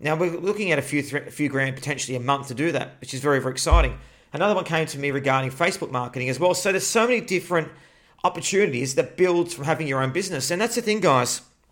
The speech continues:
When you're working for a job, you're working every day to earn an income. When you start working that job, the income finishes. When you create your own business,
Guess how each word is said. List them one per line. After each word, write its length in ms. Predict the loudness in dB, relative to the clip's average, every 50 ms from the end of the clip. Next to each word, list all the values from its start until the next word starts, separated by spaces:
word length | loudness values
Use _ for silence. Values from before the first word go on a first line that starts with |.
| _ _ _ _ _ _ _ _
When 160 | -2 0 0
you're 100 | 2 2
working 360 | 4 4 4 4 2 -2 -6 -6
for 160 | -4 -4 -4
a 40 | -2
job, 400 | 0 2 2 2 2 0 -4 -14 -20 -20 _ _ _ _ _ _ _ _ _ _ _ _ _
you're 160 | -2 4 6
working 300 | 6 6 6 4 2 2
every 180 | 2 2 2 2
day 160 | 2 4 2
to 80 | 2 2
earn 140 | 0 -2 -2
an 60 | -2
income. 320 | -4 -6 -8 -10 -10 -12 -14 -18 _ _ _ _ _ _ _
When 140 | -4 -2 -2
you 60 | 0
start 220 | 4 4 4 6
working 240 | 8 6 4 4 0 -4
that 120 | -4 -2
job, 320 | 2 4 4 4 2 0 -6 -16 _ _ _ _
the 80 | -16 -10
income 360 | -8 -8 -6 -4 -4 -6 -6
finishes. 600 | -6 -8 -10 -10 -10 -10 -10 -10 -10 -12 -12 -14 _ _ _ _ _ _ _ _ _ -2
When 100 | -2 0
you 60 | 0
create 240 | 2 4 4 4 6
your 100 | 4 2
own 120 | 2 2
business, 560 | 2 0 0 -2 -4 -6 -6 -4 -6 -6 -8